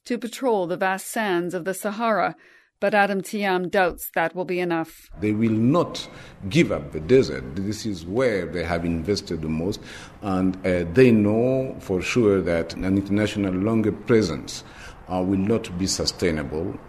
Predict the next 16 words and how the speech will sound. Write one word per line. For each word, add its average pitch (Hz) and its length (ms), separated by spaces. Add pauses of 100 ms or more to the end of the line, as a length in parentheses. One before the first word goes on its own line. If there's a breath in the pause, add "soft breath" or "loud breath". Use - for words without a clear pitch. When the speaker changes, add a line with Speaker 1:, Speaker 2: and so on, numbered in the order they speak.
(140)
Speaker 2:
and 98 360
that 98 240 (140)
the 87 180
state 95 340
of - 180
Mali 98 280
will 92 180
never 113 300
have - 340
the 85 80
means 101 460
to, 64 380
to, 80 160
to 85 120
fight 80 400
them. 60 220